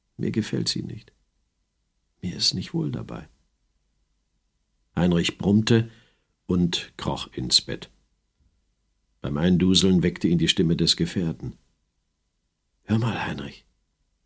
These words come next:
den andern, der da zukam und den Fisch bekam, warum bissen den die Hunde nicht weg?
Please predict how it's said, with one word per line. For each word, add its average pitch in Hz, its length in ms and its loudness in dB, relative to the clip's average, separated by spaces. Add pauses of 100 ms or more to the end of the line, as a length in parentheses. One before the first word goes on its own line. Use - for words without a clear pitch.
(160)
den 90 480 6
andern, 110 580 2
der 87 280 4
da 82 320 0
zukam 101 640 2
und 71 180 -6
den 76 180 -2
Fisch - 420 -2
bekam, - 580 -8 (1600)
warum 80 300 -4
bissen 104 280 2
den 95 180 2
die 87 100 4
Hunde 104 260 0
nicht 90 280 -2
weg? 156 240 -8